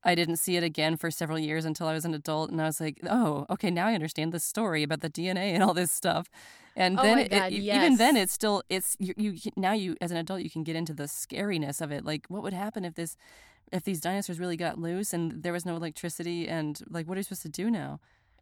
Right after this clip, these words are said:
Speaker 2: I know, and that's what's so beautiful about it. Like, like, okay, for me, I've,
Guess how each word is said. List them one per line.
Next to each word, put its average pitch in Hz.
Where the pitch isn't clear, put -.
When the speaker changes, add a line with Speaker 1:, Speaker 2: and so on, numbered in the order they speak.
Speaker 2:
I 247
know, 294
and 233
that's 277
what's 311
so 285
beautiful 214
about 185
it. 185
Like, 208
like, 233
okay, 220
for 302
me, 302
I've, 254